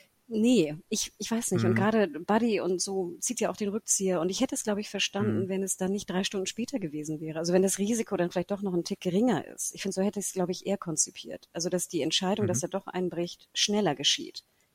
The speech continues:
Speaker 1: Aber drei Stunden später, wo sie wissen, dass wahrscheinlich die, die, ähm, Betäubungsmedikamente schon höchstwahrscheinlich aufgehört haben und klar
Speaker 2: Ja.
Speaker 1: ertestet ist, aber das, ich hätte das Risiko irgendwie noch minimiert.
Speaker 2: Mhm.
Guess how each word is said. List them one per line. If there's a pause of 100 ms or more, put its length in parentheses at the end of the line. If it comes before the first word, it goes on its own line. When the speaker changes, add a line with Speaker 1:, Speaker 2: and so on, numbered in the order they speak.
(160)
Speaker 1:
Aber
drei
Stunden
später,
wo
sie
wissen,
dass
wahrscheinlich
die,
die,
ähm,
Betäubungsmedikamente
schon
höchstwahrscheinlich
aufgehört
haben
und
klar
Speaker 2:
Ja.
Speaker 1:
ertestet
ist, (400)
aber
das, (560)
ich
hätte
das
Risiko
irgendwie
noch
minimiert. (200)
Speaker 2:
Mhm.